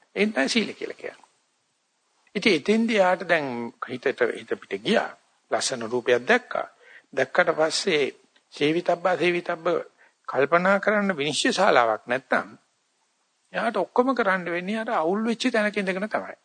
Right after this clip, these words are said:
ඊට කලින් වඩන ලද සතියක්, ඊට වඩින් කරන ලද කායගත සතියක්, අ, මේ වෙලාවේදී මම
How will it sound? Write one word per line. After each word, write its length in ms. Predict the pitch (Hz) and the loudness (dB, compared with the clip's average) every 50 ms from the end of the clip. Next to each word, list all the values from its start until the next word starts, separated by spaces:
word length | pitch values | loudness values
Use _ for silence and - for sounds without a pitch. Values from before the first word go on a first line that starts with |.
| _ _ _ _ _ - - _ | _ _ _ _ _ -20 -20 _
ඊට 200 | - 156 143 143 | -8 -4 -4 -4
කලින් 360 | - - 123 131 131 139 156 | -2 0 0 0 0 0 0
වඩන 280 | 165 160 156 160 156 156 | 2 2 2 2 2 2
ලද 180 | 156 156 151 156 | -2 0 0 0
සතියක්, 500 | 143 - 120 117 - - 117 95 - - - _ _ | 0 2 -2 -2 -2 -4 -4 -4 -4 -6 -12 _ _
ඊට 200 | 143 135 135 165 | -8 -6 -2 0
වඩින් 280 | 151 147 143 156 139 | 0 2 0 -2 -8
කරන 260 | 135 - 147 160 151 143 | -10 -8 -6 -6 -4 -2
ලද 200 | 151 151 156 156 | -2 -2 -2 -2
කායගත 480 | - 117 120 120 127 131 147 143 - 170 | -2 0 0 0 2 0 0 0 2 0
සතියක්, 460 | 170 - - 175 - - 107 92 - - - _ _ _ _ _ _ _ _ _ - | 0 2 0 -2 0 0 -2 -2 -2 -4 -8 _ _ _ _ _ _ _ _ _ -4
අ, 40 | 135 120 120 | -4 -2 -2
මේ 240 | 117 120 131 143 | -2 -2 -2 2
වෙලාවේදී 420 | 147 156 151 156 160 165 156 156 160 | 2 4 4 6 6 6 4 2 0
මම 220 | 156 156 151 151 | -2 0 0 0